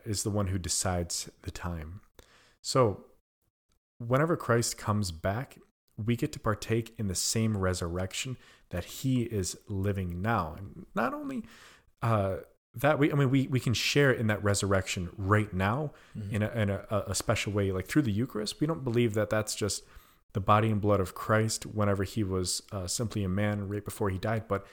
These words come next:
Speaker 1: we believe that it, it is the resurrected body of Christ, the glorified body of
Speaker 2: Mm-hmm.
Speaker 1: Christ. Um, so we partake in the resurrection in that way right now, but there will come a time, and I'm, the Easter gives me this hope.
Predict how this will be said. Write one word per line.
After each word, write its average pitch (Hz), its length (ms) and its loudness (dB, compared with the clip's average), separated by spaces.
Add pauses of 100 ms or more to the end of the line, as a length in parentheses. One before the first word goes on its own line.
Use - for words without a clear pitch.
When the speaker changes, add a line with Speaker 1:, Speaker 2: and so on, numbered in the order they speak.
(280)
Speaker 1:
we 110 120 0
believe 110 260 0
that 101 140 0
it, - 120 -8
it 107 140 -4
is 95 140 -4
the 90 160 -2
resurrected 90 960 0
body 85 240 -6
of - 100 -14
Christ, - 300 -6
the 92 80 -6
glorified 101 840 0
body 87 280 -4
of 98 100 -8
Speaker 2:
Mm-hmm. 107 100 -8
Speaker 1:
Christ. 85 380 -10 (760)
Um, 87 420 -2
so - 180 2
we 101 160 2
partake 107 580 -2
in 95 380 -2
the 104 160 -4
resurrection 92 840 -4
in 92 180 -4
that 92 240 -6
way 87 160 -8
right 98 320 -4
now, 101 320 -6
but 87 180 -14
there 92 100 -6
will 107 260 -2
come 95 240 -4
a 87 60 -2
time, 82 320 -8
and 92 100 -2
I'm, 104 180 4 (680)
the - 380 -4 (100)
Easter 143 420 4
gives 104 360 2
me 107 100 2
this 90 220 0
hope. 82 360 -2